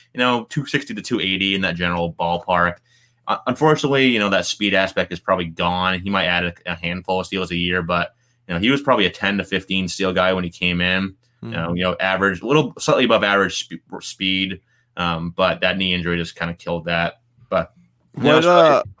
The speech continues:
Speaker 1: if
Speaker 2: what
Speaker 1: you like
Speaker 2: M L B
Speaker 1: two sixty
Speaker 2: player would
Speaker 1: guys
Speaker 2: you, like, relate him to, Eric?
Speaker 1: Um, that's a good question. Maybe, I think maybe best case scenario is maybe, like, uh,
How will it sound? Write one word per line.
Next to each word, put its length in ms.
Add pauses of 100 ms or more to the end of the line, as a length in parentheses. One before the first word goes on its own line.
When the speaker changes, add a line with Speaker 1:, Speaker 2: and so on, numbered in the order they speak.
(120)
Speaker 1:
if 80
Speaker 2:
what 80
Speaker 1:
you 60
like 80
Speaker 2:
M 60
L 120
B 60
Speaker 1:
two 60 (100)
sixty 60
Speaker 2:
player 260 (100)
would 80
Speaker 1:
guys 80
Speaker 2:
you, 120
like, 240
relate 340
him 160
to, 180
Eric? 280 (1000)
Speaker 1:
Um, 580 (560)
that's 160
a 20
good 160
question. 460
Maybe, 580 (800)
I 40
think 260 (320)
maybe 260
best 340
case 160
scenario 280
is 80
maybe, 200
like, 280
uh, 460